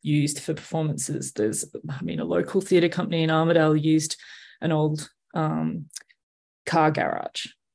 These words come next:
as a, as a small theatre, you know, those kind of things. But they all do come with needing some support from local councils and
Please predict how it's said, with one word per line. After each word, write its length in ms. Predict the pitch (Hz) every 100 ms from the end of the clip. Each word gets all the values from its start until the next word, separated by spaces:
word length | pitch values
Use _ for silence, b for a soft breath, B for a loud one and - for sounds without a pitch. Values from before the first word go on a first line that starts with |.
| -
as 180 | 160 151
a, 180 | 156 -
as 140 | 160
a 240 | 165 151
small 320 | - - 151 151
theatre, 560 | - 143 143 - - -
you 100 | 160
know, 100 | 151
those 240 | 160 156
kind 200 | - 160
of 80 | 156
things. 300 | 214 156 151 B B B -
But 320 | 208 175 165
they 160 | 190 196
all 160 | 208 196
do 320 | 190 180 180
come 600 | - - 180 160 156 156
with 160 | 165
needing 360 | 170 165 160 156
some 260 | 151 147 151
support 560 | 156 - 170 156 -
from 360 | - 160 160 165
local 340 | 165 160 170
councils 840 | 156 165 156 - 156 151 147 151 - B B B -
and 460 | 147 147 151 151